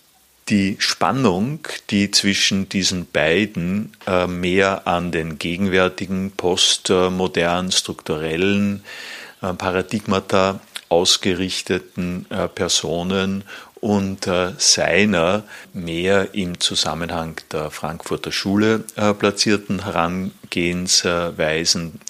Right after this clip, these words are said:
aufbaut, äh, ist etwas, was man im Hintergrund behalten sollte, wenn man die Pointe seines Vortrags verstehen will. Andrew Finberg kommt auf Christian Fuchs zu sprechen,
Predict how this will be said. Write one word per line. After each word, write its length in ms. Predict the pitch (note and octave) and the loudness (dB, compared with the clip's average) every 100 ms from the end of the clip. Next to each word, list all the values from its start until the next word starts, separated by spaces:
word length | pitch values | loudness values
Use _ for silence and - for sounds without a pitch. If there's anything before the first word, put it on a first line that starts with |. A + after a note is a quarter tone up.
| - | -6
aufbaut, 1000 | - D#2+ B2+ - - D2 D2+ G2+ G#2 - | 2 2 2 -2 0 2 2 0 -2 2
äh, 200 | G#2+ G#2 G#2 - - - - G#2 G2 - | 2 2 -2 -10 -10 -12 -2 2 2 0
ist 300 | G2 - - | 0 0 2
etwas, 540 | F2+ - - G2+ G2 - | -2 -2 0 2 2 0
was 180 | F2 | -2
man 200 | F#2+ F2 | -2 -4
im 80 | E2+ | -4
Hintergrund 1080 | D#2+ F2+ G2+ G2 - F#2+ F#2+ G2 G2 - - - | -4 -4 -2 -4 0 0 2 -2 -4 -10 -10 -6
behalten 560 | - E2 D#2+ A2 - F2 | -4 0 2 0 -2 -2
sollte, 720 | - D2 D2 C#2+ - F2+ G2+ - - - - | 0 0 -2 -4 -2 0 -2 -8 -16 -16 -12
wenn 320 | - F2 E2+ | -2 0 2
man 380 | F#2 F#2+ F#2+ G2 - - | 2 2 2 0 -4 -12
die 80 | - | -10
Pointe 840 | - F2 G2+ G#2+ - E2 E2+ G#2 | -4 0 2 0 0 2 2 0
seines 340 | - - D#2+ D#2+ | 0 0 0 -2
Vortrags 720 | - D2 D#2 F2 D#2+ E2 - | 0 -2 -2 -2 -2 0 -2
verstehen 520 | - - - E2 D#2+ | 0 -4 -2 -4 -4
will. 200 | D2+ C#2 - - - - _ - - - - _ - - | -6 -8 -12 -20 -20 -20 _ -20 -20 -20 -20 _ -18 -6
Andrew 240 | B2+ A2 | -2 0
Finberg 840 | G#2 - A#2+ C3+ A#2 G2+ A#2 - - _ _ - - - | 0 0 0 2 4 6 4 0 -16 _ _ -20 -18 -4
kommt 220 | G#2+ G2 | 0 2
auf 120 | G#2 | 0
Christian 500 | - G#2 - G2+ F2+ - | 2 2 4 2 0 -8
Fuchs 400 | - - - - | -8 -4 -4 0
zu 100 | G#2 | 0
sprechen, 720 | - F2+ E2+ - G2 B2+ | 0 2 2 2 0 0